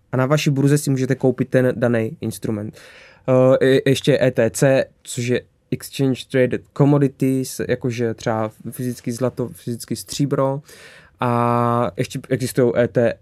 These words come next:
F K syntetický, který třeba vůbec nekupujou, eh, to, to podkladový aktivum, eh,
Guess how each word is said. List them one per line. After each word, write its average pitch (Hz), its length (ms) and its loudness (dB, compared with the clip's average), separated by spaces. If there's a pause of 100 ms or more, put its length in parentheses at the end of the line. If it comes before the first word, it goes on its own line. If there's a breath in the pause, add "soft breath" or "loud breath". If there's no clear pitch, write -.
F - 180 -4
K 104 240 -4
syntetický, 147 1080 0
který 123 400 0
třeba 117 200 -4
vůbec 120 260 -2
nekupujou, 120 840 -2
eh, 120 540 -4 (160)
to, - 140 0
to - 140 0
podkladový 120 460 0
aktivum, 135 640 2
eh, - 400 -12